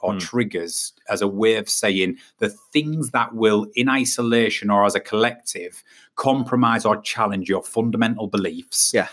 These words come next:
Speaker 1: and therefore send you into a state of being pissed off
Speaker 2: Yeah.
Speaker 1: in, in a counterproductive shadow state.
Speaker 2: Yeah.
Speaker 1: Now, I've been triggered
Speaker 2: Hmm.
Speaker 1: this week a lot.
Speaker 2: Hmm.
Speaker 1: Some of it's me not coping with my own triggers and, <laughs>
Speaker 2: Yeah.
Speaker 1: you know,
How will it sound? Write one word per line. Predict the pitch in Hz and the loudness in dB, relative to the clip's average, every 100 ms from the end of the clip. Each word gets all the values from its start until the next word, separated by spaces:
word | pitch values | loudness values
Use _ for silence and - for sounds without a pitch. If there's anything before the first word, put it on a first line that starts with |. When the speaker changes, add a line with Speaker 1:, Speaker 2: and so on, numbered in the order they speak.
| - | -8
Speaker 1:
and | 104 101 | -4 0
therefore | 107 104 - 101 | 0 0 -2 -2
send | - 117 117 107 | 0 0 0 0
you | 101 | -2
into | 95 101 | -4 -6
a | 98 | -8
state | - 95 92 | -4 -4 -4
of | 95 | -12
being | 92 90 | -12 -12
pissed | - 87 - 101 | -12 -12 -6 0
off | 123 135 - 110 | 0 0 -6 -2
Speaker 2:
Yeah. | 104 - _ - | -2 -4 _ -6
Speaker 1:
in, | 101 104 | -4 -2
in | 101 | -4
a | 92 | -4
counterproductive | 104 98 - 95 104 - 98 | -4 -4 -2 -4 -4 -4 -8
shadow | - 90 87 | -6 -4 -4
state. | 82 - 101 85 | -4 -2 -2 0
Speaker 2:
Yeah. | 95 - - - - _ | -4 -6 -20 -20 -20 _
Speaker 1:
Now, | 131 131 - _ _ _ _ _ - | -2 -2 -6 _ _ _ _ _ -2
I've | 147 165 127 | 2 0 0
been | 151 143 | 0 0
triggered | - - 123 - 90 104 - | -2 2 2 2 -4 -4 -10
Speaker 2:
Hmm. | 110 107 98 - - | -14 -14 -14 -12 -2
Speaker 1:
this | 113 117 | -2 0
week | 104 98 98 - | 0 -2 -4 -8
a | |
lot. | 92 90 87 82 - - | -8 -2 -2 -2 -6 -18
Speaker 2:
Hmm. | 104 107 113 | -12 -10 -6
Speaker 1:
Some | 113 110 | -2 0
of | 117 | 2
it's | 120 120 - | 0 -2 -2
me | 110 110 110 | 0 2 2
not | 110 113 | 2 0
coping | - 113 107 110 107 | 0 2 2 0 2
with | 101 101 | 2 2
my | 104 101 | 2 4
own | 101 107 104 95 | 4 4 4 2
triggers | - 110 110 110 | 0 2 4 4
and, | 101 95 | 0 0
<laughs> | |
Speaker 2:
Yeah. | 113 | 0
Speaker 1:
you | 113 | 2
know, | 110 104 | 2 0